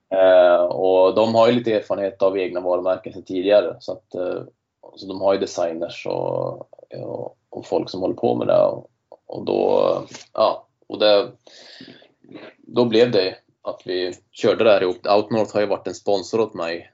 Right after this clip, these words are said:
sista åren som jag höll på. Så att, eh, det kom ju några tankar från dem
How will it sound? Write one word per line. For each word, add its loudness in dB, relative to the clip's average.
sista -8
åren -4
som -16
jag -6
höll -12
på. -6
Så -10
att, -8
eh, 0
det 0
kom 2
ju 2
några -2
tankar -2
från -6
dem -4